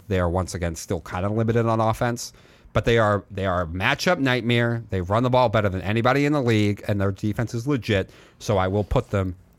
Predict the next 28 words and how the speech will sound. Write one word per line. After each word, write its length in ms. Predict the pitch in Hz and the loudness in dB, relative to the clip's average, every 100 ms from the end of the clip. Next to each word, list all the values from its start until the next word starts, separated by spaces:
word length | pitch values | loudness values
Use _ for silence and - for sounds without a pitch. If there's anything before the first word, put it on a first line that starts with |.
| - | -4
at 220 | 95 82 - _ - | -2 -2 -6 _ -12
number 200 | 92 82 | -8 -8
four. 300 | - 73 - - _ _ _ _ _ _ _ _ _ - - - - | -8 -10 -10 -16 _ _ _ _ _ _ _ _ _ -18 -18 -20 -6
Number 180 | 117 120 | -2 0
three, 500 | - 180 160 85 - - - _ - - | 4 4 4 2 -8 -20 -20 _ -10 0
I 80 | 117 | 2
have 120 | 113 | 2
the 60 | 117 | 2
Tampa 260 | 123 104 | 0 0
Bay 120 | 107 107 | 0 0
Buccaneers. 680 | 98 98 90 80 76 - _ _ _ _ _ _ _ _ - | -2 -4 -8 -8 -10 -14 _ _ _ _ _ _ _ _ 0
They 160 | 156 | 4
have 200 | 196 180 | 4 4
just, 300 | 190 196 - - | 2 2 0 -2
okay, 260 | 165 - - _ _ 147 | 0 0 -6 _ _ 0
they've 160 | 156 - | 2 2
only, 520 | 151 180 220 233 226 | 2 4 4 2 0
they've, 360 | - 135 147 135 | 0 2 2 2
it's 200 | 143 - | -2 -2
just 320 | - 165 180 | 0 0 0
because 260 | - 170 127 | -4 -4 -2
they 140 | 135 | 0
have 120 | 127 - | 0 -2
fallen 500 | - 127 131 139 139 - | -2 0 2 0 -2 -6
apart 840 | 110 - - - - 123 92 - - - - - - _ | -8 -8 -14 -10 -2 0 0 -4 -16 -18 -20 -20 -20 _
on 160 | 117 113 | -2 0
the 60 | 101 | 0
perimeter 600 | 113 110 101 90 90 | 0 0 0 -2 -4